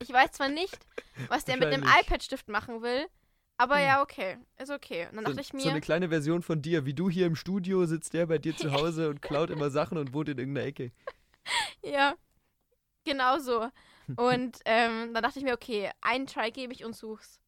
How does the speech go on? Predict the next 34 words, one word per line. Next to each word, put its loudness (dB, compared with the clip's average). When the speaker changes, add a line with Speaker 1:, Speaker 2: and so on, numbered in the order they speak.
Speaker 1:
Vielleicht 0
ist -8
er 0
unter -6
meinem -4
Bett -6
gerollt. -4
Und -12
wir -2
wissen -2
ja 4
alle, 4
ich -6
habe -2
ein -8
neues -4
Bett. -4
Das -12
ist -14
dieses -14
große -6
ein -6
Meter -6
achtzig -6
Boxspringbett. -6
Speaker 2:
Was -4
du -2
in 0
jeder 0
Folge -2
hier 0
erwähnst -2
Speaker 1:
Ja, 4
Speaker 2:
ungefähr, -2